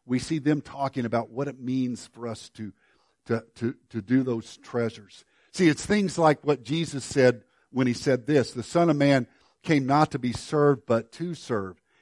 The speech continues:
and give his life as a ransom for many." So every time we serve, every time we look past ourself and our needs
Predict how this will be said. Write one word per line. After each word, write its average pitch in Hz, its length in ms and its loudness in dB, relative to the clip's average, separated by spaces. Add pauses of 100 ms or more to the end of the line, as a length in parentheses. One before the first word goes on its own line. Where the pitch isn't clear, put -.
(160)
and 117 160 -2
give 135 180 2
his 127 200 -2
life 120 300 0
as 110 160 -6
a 113 60 -10
ransom 120 400 -6
for 120 140 -10
many." 135 180 -2
So 110 260 -2 (320)
every 202 360 6
time 185 420 -2
we 156 140 -2
serve, 151 460 -4 (380)
every 196 220 10
time 202 300 4
we 165 100 4
look 180 220 6
past 202 480 2
ourself 175 560 4
and 131 160 -2
our 175 260 -2
needs 156 340 0